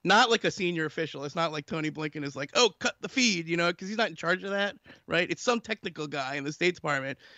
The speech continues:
who, like, sees this guy put up a map of Taiwan and is like, "Oh, wait a second, we didn't know about that." Cut to commercial, <laughs> okay? And then the, then the emperor's like, "Oh my God, what happened?" Like, "The White House told us to do it." That's what I, that's my, my sources say happened. Now, that's a less sexy story than, like,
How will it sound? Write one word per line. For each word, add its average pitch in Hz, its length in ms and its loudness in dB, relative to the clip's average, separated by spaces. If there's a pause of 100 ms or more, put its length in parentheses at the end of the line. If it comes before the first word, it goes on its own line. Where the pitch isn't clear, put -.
(160)
who, 170 100 4
like, 160 160 4
sees 254 320 2
this 202 120 0
guy 180 160 2
put 202 160 0
up 190 120 -2
a - 20 -6
map 170 240 0
of 165 60 -12
Taiwan 175 240 0
and 160 80 -2
is 147 60 -10
like, 160 120 -10
"Oh, 240 100 0
wait 233 160 4
a 240 60 -2
second, 156 240 -8
we 170 100 -4
didn't 226 140 0
know 156 120 -2
about 139 240 -6
that." 143 240 0 (340)
Cut - 140 2
to 269 80 -6
commercial, - 500 0 (280)
<laughs> - 260 -12
okay? 196 280 2 (260)
And 220 160 2
then 233 280 2
the, 226 180 2
then 233 200 2
the 220 60 0 (100)
emperor's 214 180 0
like, 196 160 -2
"Oh 262 100 4
my 233 120 4
God, 226 180 4
what 220 100 4
happened?" 196 240 0
Like, 160 140 -4
"The 175 80 -2
White 190 160 4
House 170 160 2
told 147 160 -2
us 151 120 -12
to 143 100 -12
do 135 160 -10
it." 110 120 -14
That's 254 220 4
what 208 100 -2
I, 180 160 0 (520)
that's 196 240 4
my, 180 180 2
my 170 200 2
sources 208 360 -4
say 226 140 0
happened. 226 360 0 (220)
Now, 190 140 2
that's 233 180 2
a 240 60 0
less 196 260 2
sexy 196 320 -4
story 175 380 -2
than, 160 180 -2
like, 147 200 -6